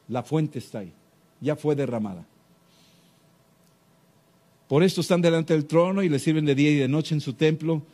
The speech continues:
Y el que está sentado sobre el trono extenderá su tabernáculo sobre ellos.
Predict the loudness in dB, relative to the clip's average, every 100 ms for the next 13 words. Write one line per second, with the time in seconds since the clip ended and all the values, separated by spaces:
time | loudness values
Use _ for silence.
0 | _ _ -4 -2 -2 -2 -2 0 0 0
1 | 0 0 0 0 0 2 2 2 -4 -2
2 | 0 2 2 2 0 -2 -4 -2 -2 0
3 | 0 0 -2 -2 -2 -2 -2 -2